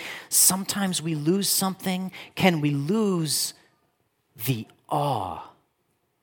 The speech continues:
of our Lord? Can we get so wrapped up in the circumstances of life that sometimes we miss when God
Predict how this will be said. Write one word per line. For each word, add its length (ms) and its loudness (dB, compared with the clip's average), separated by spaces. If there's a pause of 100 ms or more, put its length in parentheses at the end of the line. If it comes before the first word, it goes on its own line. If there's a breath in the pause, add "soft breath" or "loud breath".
(100)
of 100 -8
our 140 -6
Lord? 460 -12 (2000 loud breath)
Can 120 0
we 60 6
get 160 6
so 380 6
wrapped 340 8
up 160 8
in 80 0
the 80 0
circumstances 800 -2
of 140 -4
life 300 6
that 120 2
sometimes 560 0
we 160 -4
miss 480 -2
when 300 -6
God 480 -2